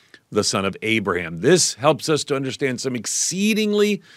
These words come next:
important things about the Gospels. You see, uh, the Gospels, just to start, as we start walking through the Gospel of Matthew, the Gospels are a certain kind of, uh, literature. They're history,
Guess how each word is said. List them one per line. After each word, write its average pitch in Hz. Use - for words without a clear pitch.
important 135
things 117
about 110
the 107
Gospels. 98
You 107
see, 147
uh, 120
the 107
Gospels, 131
just 127
to -
start, 120
as 101
we 101
start 113
walking 110
through 98
the 87
Gospel 92
of 92
Matthew, 107
the 95
Gospels 143
are 135
a 135
certain 120
kind 110
of, 98
uh, 92
literature. 120
They're 120
history, 113